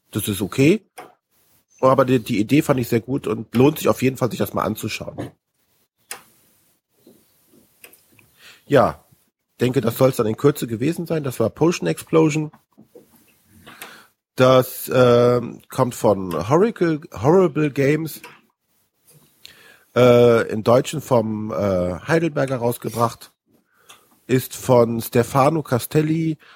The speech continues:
Andrea Cre-, Crespi und Lorenzo Silva. Die Italiener.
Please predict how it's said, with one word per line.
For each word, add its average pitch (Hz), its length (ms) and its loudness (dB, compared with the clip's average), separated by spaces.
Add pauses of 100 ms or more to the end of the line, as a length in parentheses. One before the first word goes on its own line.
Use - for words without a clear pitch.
(140)
Andrea 139 560 2 (1700)
Cre-, 160 240 0 (1080)
Crespi 156 580 0
und 135 380 -6
Lorenzo 131 500 2
Silva. 90 560 0 (1700)
Die 123 100 0
Italiener. 101 480 -2